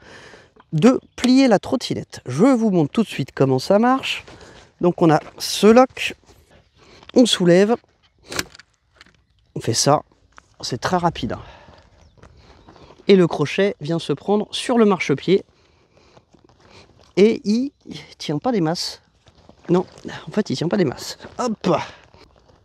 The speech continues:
Bon, la trottinette est assez lourde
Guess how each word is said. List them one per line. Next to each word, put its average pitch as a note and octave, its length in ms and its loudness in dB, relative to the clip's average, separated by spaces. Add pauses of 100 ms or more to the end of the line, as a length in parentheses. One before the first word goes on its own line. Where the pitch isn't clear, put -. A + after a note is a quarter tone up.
(920)
Bon, D3 200 -6
la E3 120 0
trottinette C#4 440 -2
est D3+ 200 0
assez A#3+ 260 2
lourde F3 380 4